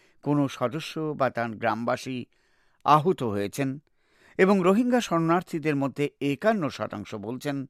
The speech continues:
তারা যৌন সহিংসতার সাক্ষী। হেলি বলছেন যে যুক্তরাষ্ট্র মিয়ানমারের পাঁচজন সামরিক ও সীমান্ত প্রহরীর কমান্ডারের ওপর নিষেধাজ্ঞা জারি করেছে। মিয়ানমার সেনাবাহিনীর দুটি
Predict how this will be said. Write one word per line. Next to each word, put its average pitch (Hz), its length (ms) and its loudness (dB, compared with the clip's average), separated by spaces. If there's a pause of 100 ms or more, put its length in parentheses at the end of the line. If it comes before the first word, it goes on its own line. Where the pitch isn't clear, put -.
(360)
তারা 143 180 4 (180)
যৌন 139 320 0 (180)
সহিংসতার 113 720 -4 (340)
সাক্ষী। - 460 -6 (380)
হেলি 240 280 8
বলছেন 220 380 0
যে 175 100 0
যুক্তরাষ্ট্র 160 680 -2
মিয়ানমারের 135 540 0
পাঁচজন 120 500 -4
সামরিক 117 460 -4 (440)
ও 147 100 2
সীমান্ত 180 460 -2
প্রহরীর 139 520 -4
কমান্ডারের 131 600 -2
ওপর 127 240 -4 (360)
নিষেধাজ্ঞা 151 600 -2
জারি 101 240 -2
করেছে। 135 400 -4 (640)
মিয়ানমার 170 400 6
সেনাবাহিনীর 143 680 0
দুটি 135 260 -6